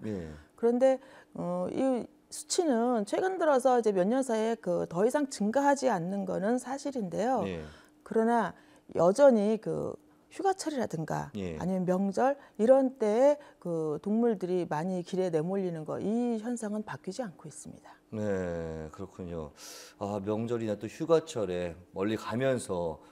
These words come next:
Speaker 1: 버려지는 이 유기동물에 대해서 저도 영상을 통해 많이 봤는데 좀 마음이 아타-, 아픈 그런 상황인 것 같습니다. 지금 겨울이기 때문에 아무래도 좀 추위에 민감할 것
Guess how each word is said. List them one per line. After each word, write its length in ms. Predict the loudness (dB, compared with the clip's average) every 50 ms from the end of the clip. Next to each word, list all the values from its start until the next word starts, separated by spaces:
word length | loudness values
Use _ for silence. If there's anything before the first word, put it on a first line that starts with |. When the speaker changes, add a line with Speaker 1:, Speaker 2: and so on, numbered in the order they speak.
| -20 -6
Speaker 1:
버려지는 500 | 0 2 4 4 4 2 0 -2 0 0
이 120 | 0 0
유기동물에 380 | 0 -2 -2 -2 -2 0 0 0
대해서 240 | 0 0 -2 -2 -4
저도 300 | -6 -2 -2 -2 -2 -2 -4 -14 -20 -20 -6 -4
영상을 320 | -2 -2 2 2 0 0 0
통해 220 | -2 -4 -2 0
많이 200 | 0 2 0 0
봤는데 320 | -4 -6 -6 -4 -4 -4
좀 140 | -4 -4 -2
마음이 260 | -2 0 0 0 0
아타-, 280 | -2 -4 -4 -6 -10 -8 -6
아픈 480 | -6 -8 -8 -10 -6 -6 -6 -6 -6 -10 -18 -20 -20 -20 -20 _
그런 220 | _ -6 -4 -4 -4
상황인 240 | -2 -4 -4 -2 -2
것 60 | -2
같습니다. 500 | -4 -4 -6 -10 -8 -2 0 -2 -2 -2 -6 -16 -20 -20 -12
지금 180 | 0 2 2 2
겨울이기 400 | 4 6 6 6 6 4 2 2 2
때문에 240 | 4 4 6 6
아무래도 400 | 4 4 6 4 2 2 2 -2
좀 140 | -4 -4 -8
추위에 540 | -8 -8 -8 -4 -2 0 0 4 4 4 4
민감할 420 | 4 2 0 2 2 4 4 2
것 100 | 2 2